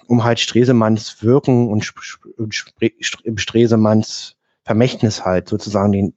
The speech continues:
den Leser rüberzubringen. Eine sehr, sehr spannende Art, finde ich, ähm, sozusagen sehr langwa-, sehr langwierig, aber sehr spannende Art, Geschichte zu vermitteln in diesem Buch,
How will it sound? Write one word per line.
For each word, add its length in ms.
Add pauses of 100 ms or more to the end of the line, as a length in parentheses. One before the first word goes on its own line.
den 200
Leser 360
rüberzubringen. 680 (440)
Eine 120
sehr, 240
sehr 160
spannende 480
Art, 280
finde 360
ich, 320
ähm, 360
sozusagen 800 (360)
sehr 160
langwa-, 440
sehr 200
langwierig, 460
aber 80
sehr 160
spannende 400
Art, 180
Geschichte 480
zu 120
vermitteln 440
in 80
diesem 220
Buch, 180